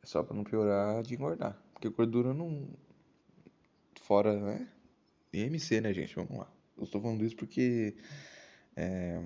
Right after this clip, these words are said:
eu, eu sou uma pessoa facilmente, é, é, ofendida e, como é que chama? N-, não ofendida, mas, é, que age com ataque, entendeu?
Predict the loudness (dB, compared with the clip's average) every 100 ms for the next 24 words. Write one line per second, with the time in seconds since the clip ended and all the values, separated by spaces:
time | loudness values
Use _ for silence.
0 | -10 -18 _ _ _ _ _ _ _ _
1 | _ _ _ _ 0 0 4 2 2 0
2 | -4 0 -2 0 -2 0 0 0 -2 -6
3 | -4 -4 -2 -2 -4 -10 -20 _ _ _
4 | _ _ _ _ _ -10 -8 -8 -8 -6
5 | -8 -6 -8 -4 -4 -2 -2 0 0 -2
6 | -4 -8 -4 -2 -2 -2 -4 -4 -4 -6
7 | -4 -4 -4 -6 -14 _ -20 _ _ -8
8 | -4 -2 0 -2 2 0 2 2 0 -4
9 | -18 -20 _ _ _ _ _ _ _ -12
10 | -8 -6 -8 -12 -6 0 4 4 4 -2
11 | -4 -4 -4 -4 -14 -20 _ _ -6 -2
12 | -2